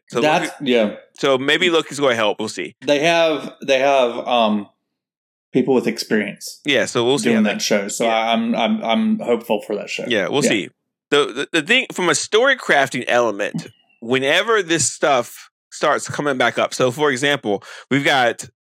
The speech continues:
Speaker 1: Loki series two, and then we've got Miss Marvel. We got the Marvel. So that's the only two things coming out the rest of the year.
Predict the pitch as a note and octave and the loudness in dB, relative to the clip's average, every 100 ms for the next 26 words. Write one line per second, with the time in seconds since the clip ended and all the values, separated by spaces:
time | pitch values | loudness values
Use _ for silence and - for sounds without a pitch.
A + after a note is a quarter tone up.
0 | - B2 F3 G#3 - F#3 F3+ - - D#3+ | -2 0 0 0 0 2 0 0 2 2
1 | C3+ B2+ B2+ B2+ A#2+ - A#2+ A#2+ A#2 G2+ | 2 2 2 0 -2 -2 -2 0 2 0
2 | - - A#2+ B2 A#2 A2 A2+ G#2 - - | 0 -2 -2 0 0 0 2 0 -2 -6
3 | B2 C3+ B2+ B2+ C#3 C#3 C3+ C3 B2 - | -2 0 2 2 2 0 -2 -2 -4 -2
4 | A#2+ A2+ G#2 G#2+ G2 G2+ F2+ E2 | -2 -2 -2 -2 -2 -4 -6 -6